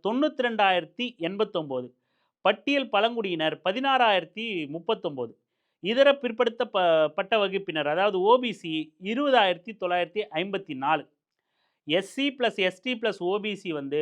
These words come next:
ஒரு லட்சத்தி இருபத்தி ஒன்பதாயிரத்தி எண்பத்தி ரெண்டு, எண்பத்தி நாலு புள்ளி ஐந்து சதவீதம். பொது பிரிவினர் அப்படின்னு பார்த்தீங்கன்னா, பதினாறாயிரத்தி முன்னூத்தி இருபத்தி ஒன்பது பேர், மற்றவர்கள் ஏழாயிரத்தி நானூத்தி ரெண்டு பேர். ஒரு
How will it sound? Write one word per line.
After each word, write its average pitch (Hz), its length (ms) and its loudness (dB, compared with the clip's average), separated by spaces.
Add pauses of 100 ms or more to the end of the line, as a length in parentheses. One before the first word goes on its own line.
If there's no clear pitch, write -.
(160)
ஒரு 208 200 0
லட்சத்தி 262 420 0
இருபத்தி 208 360 -4
ஒன்பதாயிரத்தி 170 640 -4
எண்பத்தி 190 480 -6
ரெண்டு, 147 180 -6 (140)
எண்பத்தி 208 540 -8
நாலு 180 460 -2
புள்ளி 180 280 -4
ஐந்து 147 320 -4
சதவீதம். 131 420 -10 (540)
பொது 277 240 4
பிரிவினர் 196 540 -2 (120)
அப்படின்னு 170 360 -4
பார்த்தீங்கன்னா, 147 460 -2 (160)
பதினாறாயிரத்தி 226 800 0
முன்னூத்தி 208 400 -10
இருபத்தி 175 360 -4
ஒன்பது 135 280 -6
பேர், 247 220 -12 (300)
மற்றவர்கள் 226 540 0
ஏழாயிரத்தி 185 540 0
நானூத்தி 147 380 -8
ரெண்டு 120 160 -10
பேர். 165 220 -2 (600)
ஒரு 226 120 2